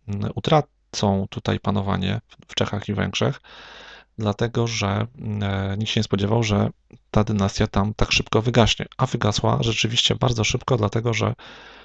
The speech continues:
już w tysiąc pięćset dwudziestym szóstym roku szło do bitwy pod Mohaczem,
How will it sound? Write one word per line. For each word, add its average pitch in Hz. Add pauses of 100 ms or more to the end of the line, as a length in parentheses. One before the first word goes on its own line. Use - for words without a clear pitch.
(180)
już 120
w -
tysiąc 113
pięćset 123
dwudziestym 113
szóstym -
roku 107 (720)
szło 117
do 110
bitwy -
pod 107
Mohaczem, 107